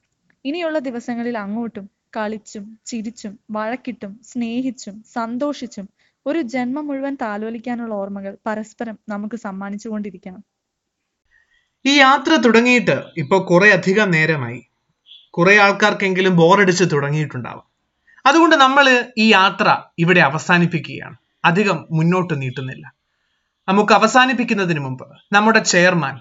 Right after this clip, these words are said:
Speaker 2: അതിലുപരി ടു തൗസൻഡ് സെവൻറ്റീൻ ബാച്ചിന്റെ ഒരു ഭാഗമായ മൃദുലിന്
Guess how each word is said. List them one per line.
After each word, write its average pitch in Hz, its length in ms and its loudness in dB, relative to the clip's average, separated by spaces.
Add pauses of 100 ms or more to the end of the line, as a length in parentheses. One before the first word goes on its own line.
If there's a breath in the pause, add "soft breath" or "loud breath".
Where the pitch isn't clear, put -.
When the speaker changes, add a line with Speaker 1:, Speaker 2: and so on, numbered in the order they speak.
(180)
Speaker 2:
അതിലുപരി 254 420 4
ടു 233 120 6
തൗസൻഡ് 233 460 2
സെവൻറ്റീൻ 208 380 0
ബാച്ചിന്റെ 165 520 -2
ഒരു 160 220 0
ഭാഗമായ 160 520 0 (360)
മൃദുലിന് 220 540 4